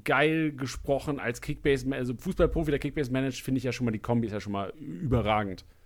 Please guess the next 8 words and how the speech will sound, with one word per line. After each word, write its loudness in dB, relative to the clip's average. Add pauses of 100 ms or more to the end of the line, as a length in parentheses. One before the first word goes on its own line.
(340)
Und 2
dann 4
Sachen 4
vom 2
Latz 4
gelassen 6
wie, 4 (1120)
äh, -18